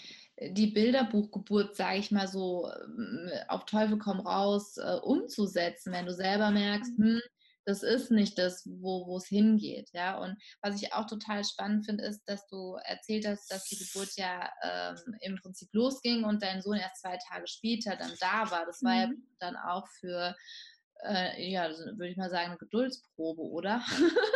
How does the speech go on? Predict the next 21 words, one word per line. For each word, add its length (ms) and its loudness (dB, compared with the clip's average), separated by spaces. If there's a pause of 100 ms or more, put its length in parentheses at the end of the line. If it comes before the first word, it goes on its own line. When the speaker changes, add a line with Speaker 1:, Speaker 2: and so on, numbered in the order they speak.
(120)
Speaker 2:
<laughs> 460 4 (720)
Ja, 280 4
genau. 400 6 (220)
Es 160 0
war 100 6
ja 140 6
auch 100 -4
immer 140 0
so 80 0
'n 100 -4 (280)
Auf 340 4
und 200 -4
Ab, 360 -2 (1000)
mal, 500 4
ähm, 500 0 (100)
stärker, 600 4
mal 200 -2
weniger 400 2
stark 640 0
und 460 -4
Speaker 1:
Ja. 380 -4